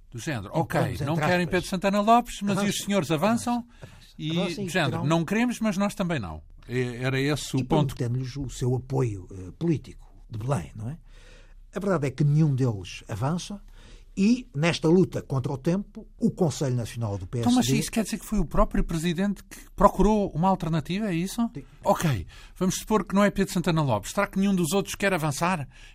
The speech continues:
Speaker 1: Foi esse o princípio, é de testar se algum estaria disponível para avançar no lugar de Durão
Speaker 2: A
Speaker 1: Barroso?
Speaker 2: posição de Sampaio é esta. A figura de Santana Lopes
Speaker 1: Não é
Speaker 2: não
Speaker 1: consensual?
Speaker 2: me, não me oferece confiança, eh, porque não é a garantia suficiente da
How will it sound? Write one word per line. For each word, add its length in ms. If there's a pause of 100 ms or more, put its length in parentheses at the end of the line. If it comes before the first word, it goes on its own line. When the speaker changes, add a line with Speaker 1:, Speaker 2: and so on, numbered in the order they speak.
Speaker 1:
Foi 200
esse 200
o 40
princípio, 520
é 60
de 160
testar 540 (420)
se 180
algum 220
estaria 320
disponível 400
para 160
avançar 400
no 100
lugar 280
de 60
Durão 120
Speaker 2:
A 60
Speaker 1:
Barroso? 180
Speaker 2:
posição 320
de 260
Sampaio 640
é 200
esta. 460 (460)
A 120
figura 360
de 120
Santana 360
Lopes 540 (100)
Speaker 1:
Não 160
é 40
Speaker 2:
não 60
Speaker 1:
consensual? 460
Speaker 2:
me, 100 (260)
não 120
me 60
oferece 420
confiança, 840
eh, 220
porque 280
não 160
é 120
a 40
garantia 480
suficiente 760
da 180